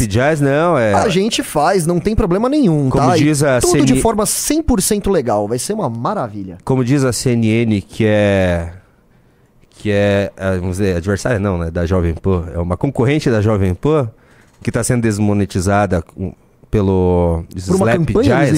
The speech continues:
Speaker 2: Sleeping,
Speaker 1: por
Speaker 2: do
Speaker 1: uma
Speaker 2: Slap
Speaker 1: campanha
Speaker 2: Giants?
Speaker 1: do Slap Giants, eles são aguerridos. Tá
Speaker 2: Aguerridos.
Speaker 1: tudo muito estranho, cara. É, é tudo muito estranho quando se fala desses Slap Giants. E a gente vai fazer o possível pra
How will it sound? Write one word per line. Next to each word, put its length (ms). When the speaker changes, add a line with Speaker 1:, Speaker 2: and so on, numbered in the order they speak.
Speaker 2:
Sleeping, 140
Speaker 1:
por 80
Speaker 2:
do 60
Speaker 1:
uma 40
Speaker 2:
Slap 120
Speaker 1:
campanha 260
Speaker 2:
Giants? 20
Speaker 1:
do 60
Slap 260
Giants, 440
eles 120
são 200
aguerridos. 840
Tá 80
Speaker 2:
Aguerridos. 200
Speaker 1:
tudo 140
muito 180
estranho, 380
cara. 220
É, 180
é 40
tudo 280
muito 260
estranho 300
quando 380
se 160
fala 220
desses 200
Slap 320
Giants. 440
E 80
a 60
gente 260
vai 260
fazer 240
o 40
possível 500
pra 320